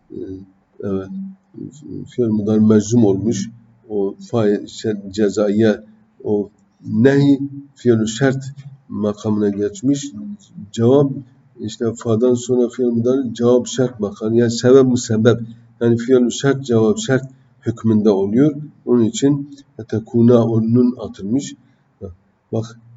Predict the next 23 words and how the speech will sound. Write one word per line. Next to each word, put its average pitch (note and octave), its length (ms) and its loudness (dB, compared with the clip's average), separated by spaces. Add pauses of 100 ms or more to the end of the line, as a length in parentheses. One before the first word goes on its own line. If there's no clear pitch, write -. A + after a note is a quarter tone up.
(140)
yani G2+ 140 -6
sebep. G#2 380 0 (320)
Yaklaşmayın, D3+ 960 4 (160)
o C3+ 80 0
zaman B2+ 400 4 (280)
zalimlerden A#2 800 4
olursunuz. G2+ 600 -2
Ha, G#2 180 -4 (300)
ebaha B2 340 2
lehuma, A#2+ 380 2
Allah-u A#2 340 0
Teala A#2+ 400 -2 (420)
onlara A#2+ 300 0 (120)
halal A#2+ 220 2
kılmış A#2+ 380 -2
el B2+ 200 -4
ekle B2+ 300 0
min A#2+ 200 4
cemi'i B2 340 6
simariha. G2+ 640 2 (800)
Bütün A2 360 2
meyvelerinden A2+ 600 4
yemeği A#2 460 6